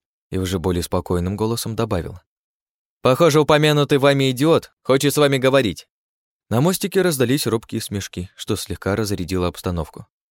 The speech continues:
Нечаев посмотрел на связиста многообещающим взглядом, и тот сразу же уткнулся в консоль, делая вид, что он ни при чем. «Вывести на большой экран», через мгновение контр-адмирал добавил. «И транслируйте наш разговор всем».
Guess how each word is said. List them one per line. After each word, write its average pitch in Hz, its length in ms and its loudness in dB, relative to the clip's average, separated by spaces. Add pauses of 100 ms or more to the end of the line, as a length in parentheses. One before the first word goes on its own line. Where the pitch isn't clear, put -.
(320)
Нечаев 90 320 -2
посмотрел 98 440 -2
на 92 100 -2
связиста 90 480 -4
многообещающим 87 800 -4
взглядом, 85 480 -8 (460)
и 147 80 -4
тот 131 180 -2
сразу 101 320 0
же 107 120 0
уткнулся 90 420 -4
в - 60 -10
консоль, 87 500 -6
делая 87 280 -2
вид, 90 140 -4
что - 240 -4
он 90 140 -2
ни 87 80 -6
при 87 160 -8
чем. - 300 -12 (840)
«Вывести 107 460 2
на 110 100 2
большой 107 320 4
экран», 82 340 -2 (560)
через 95 300 -2
мгновение 92 540 -2
контр-адмирал 92 640 -2
добавил. 85 440 -4 (800)
«И 80 120 0
транслируйте 110 680 2
наш 107 180 0
разговор 98 440 0
всем». 80 320 -6